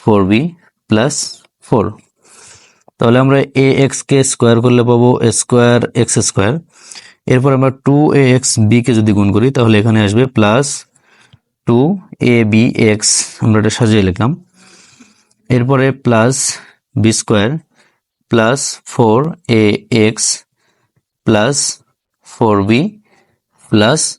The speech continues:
ফোর। তাহলে এখানে আমরা এটাই কিন্তু অ্যান্সার হিসেবে রাখতে পারি।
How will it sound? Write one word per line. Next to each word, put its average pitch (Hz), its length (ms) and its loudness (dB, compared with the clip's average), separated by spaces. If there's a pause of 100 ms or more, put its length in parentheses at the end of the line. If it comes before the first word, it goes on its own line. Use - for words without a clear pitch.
(360)
ফোর। 117 200 0 (1080)
তাহলে 120 200 0
এখানে 139 180 0
আমরা 147 200 0 (1900)
এটাই 147 300 0
কিন্তু 131 160 2
অ্যান্সার 117 260 0
হিসেবে 120 200 0
রাখতে 113 300 -2
পারি। 90 140 0